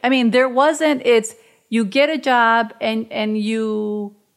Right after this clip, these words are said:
are able then to, to contribute to your h-, household income with your family. Uh, and that was it. We didn't have any, we didn't have, my parents didn't have the money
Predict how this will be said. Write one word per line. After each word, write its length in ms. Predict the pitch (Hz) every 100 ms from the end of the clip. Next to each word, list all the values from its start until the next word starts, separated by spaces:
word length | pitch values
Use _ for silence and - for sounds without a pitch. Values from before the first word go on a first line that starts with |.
| -
are 100 | 302
able 420 | - 233 233 233
then 260 | 214 202 202
to, 260 | 196 185 185
to 140 | -
contribute 500 | 220 226 214 240 233 226
to 100 | 214
your 220 | 202 196
h-, 60 |
household 640 | - 208 233 247 - 220 202
income 520 | 254 262 202 180 190
with 120 | 185
your 100 | 196
family. 640 | 190 247 220 165 175 226 _ _ _ _ _
Uh, 260 | 202 196 190 -
and 160 | 233
that 160 | 320 330
was 220 | 277 208
it. 380 | 370 349 - - _ _ _ _ _ -
We 200 | 254 320
didn't 260 | 349 277
have 640 | 254 247 262 294 302 254 -
any, 640 | 233 240 240 240 233 226 _ _ _ -
we 100 | 285
didn't 200 | 311 311
have, 340 | 285 262 - _ _
my 280 | 226 233 277
parents 360 | 285 262 254 -
didn't 260 | 240 -
have 360 | 208 220 220 214
the 80 | 208
money 540 | 196 202 208 208 208